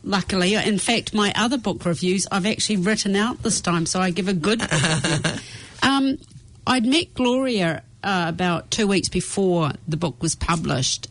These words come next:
Speaker 1: and we had a couple of hours discussion, just a nice chit-chat at home about the book. Um, so I kind of knew a little bit about it, once I got it, so she just got it from the publisher, from the,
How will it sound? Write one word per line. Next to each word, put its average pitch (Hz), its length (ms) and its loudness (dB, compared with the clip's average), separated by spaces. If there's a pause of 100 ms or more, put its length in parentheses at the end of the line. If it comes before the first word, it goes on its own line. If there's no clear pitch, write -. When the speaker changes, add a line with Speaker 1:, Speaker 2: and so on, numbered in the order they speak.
Speaker 1:
and 160 400 2
we 165 300 2
had 160 380 -2
a 147 40 -2
couple 165 300 -4
of 156 100 0
hours 160 380 0 (300)
discussion, 180 760 0 (360)
just - 240 -2
a 170 60 2
nice 175 520 2
chit-chat - 520 0
at - 100 -2
home 262 380 2
about 220 380 0
the 202 60 0
book. 277 340 0 (440)
Um, 214 300 2
so 220 220 0
I 226 120 2
kind 233 460 2
of 190 180 0
knew 202 260 2
a 196 40 2
little 233 300 2
bit 269 160 2
about 269 420 2
it, - 160 -10 (760)
once 233 340 2
I 220 140 4
got 208 320 2
it, 220 300 0
so 208 280 2
she 196 220 0
just - 260 0
got 208 120 0
it - 120 -4
from 202 200 0
the 185 80 2
publisher, 202 720 -2
from 190 260 -2
the, 185 300 2